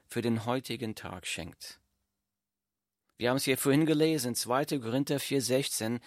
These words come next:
"Darum lassen wir uns nicht entmutigen, sondern wenn auch der äußere Mensch zugrunde geht,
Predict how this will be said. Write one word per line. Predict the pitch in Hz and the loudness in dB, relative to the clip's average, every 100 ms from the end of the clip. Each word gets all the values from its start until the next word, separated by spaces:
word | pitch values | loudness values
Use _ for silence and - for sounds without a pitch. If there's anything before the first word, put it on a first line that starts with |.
| - - _ | -18 -20 _
"Darum | - 123 143 139 151 147 | 0 4 4 4 2 2
lassen | 135 143 - 139 120 | 2 0 0 -2 0
wir | 139 - | -2 0
uns | 127 123 - - - - _ - | -2 -2 -2 -4 -6 -20 _ -8
nicht | 120 139 196 233 - - | -2 0 2 0 -2 -4
entmutigen, | 117 - 110 107 101 104 95 90 85 - - - | -4 -4 -6 -4 -6 -8 -8 -10 -12 -16 -20 -4
sondern | - - 196 214 165 117 107 - - - | 2 6 6 6 4 4 2 -4 -14 -18
wenn | - 101 170 220 220 - | -4 4 6 6 0 -2
auch | - 156 165 160 | 0 4 4 2
der | - 127 120 117 | 2 2 2 0
äußere | 147 190 190 - 175 147 143 | 2 2 2 0 0 0 -2
Mensch | 131 127 139 160 170 - - - | 0 2 2 0 -2 -2 -2 -4
zugrunde | - 131 - 113 147 180 139 104 | -4 -4 -6 -2 0 0 -2 -4
geht, | 98 95 117 - - | -4 -4 -4 -8 -18